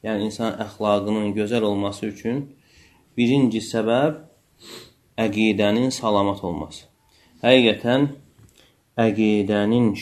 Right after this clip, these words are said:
şanı dərəcəsi olduqca böyükdür. فَالسُّلُوكُ فِي الْغَالِبِ ثَمَرَ لِمَا يَحْمِلُهُ الْإِنْسَانُ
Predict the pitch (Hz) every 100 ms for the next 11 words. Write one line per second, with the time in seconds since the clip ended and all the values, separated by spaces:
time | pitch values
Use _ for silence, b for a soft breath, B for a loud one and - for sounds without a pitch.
0 | - 104 101 98 101 104 123 - _ _
1 | _ _ _ _ _ _ _ _ _ _
2 | _ _ 107 104 101 95 98 - - 110
3 | 120 - 104 101 98 107 - 113 101 95
4 | 92 - - - - _ _ _ _ _
5 | _ _ _ _ _ _ _ _ _ _
6 | _ _ _ - 127 120 139 147 165 151
7 | 127 127 113 120 143 131 113 110 123 -
8 | 135 139 127 117 123 147 151 - - 117
9 | 117 117 107 107 - 131 139 131 120 117
10 | 95 107 104 - 127 127 127